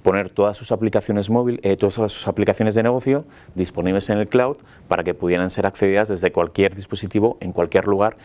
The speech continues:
y tomar las decisiones en el modo correcto, ¿no? Entonces, eh, trabajaron con nosotros en ese proceso de movilización de todas sus aplicaciones de negocio. Eh, Burberry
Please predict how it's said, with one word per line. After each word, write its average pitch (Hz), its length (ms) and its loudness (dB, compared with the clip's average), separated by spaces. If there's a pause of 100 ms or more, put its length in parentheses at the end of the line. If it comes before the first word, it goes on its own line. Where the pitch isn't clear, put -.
(180)
y 87 120 -4
tomar 90 240 0
las 92 100 -2
decisiones 90 480 -4
en 90 60 -6
el 80 80 -4
modo 82 180 0
correcto, 80 480 -4
¿no? - 100 -8 (360)
Entonces, - 380 -2
eh, 85 280 0
trabajaron 90 400 -2
con 95 160 0
nosotros 110 560 0 (240)
en 87 120 -8
ese - 140 -6
proceso 95 380 -2
de 95 60 -2
movilización 87 600 -2
de 87 80 -2
todas 85 200 -4
sus 90 160 -8
aplicaciones 82 480 -6
de 80 80 -12
negocio. 82 380 -10 (760)
Eh, 98 440 2
Burberry 131 640 0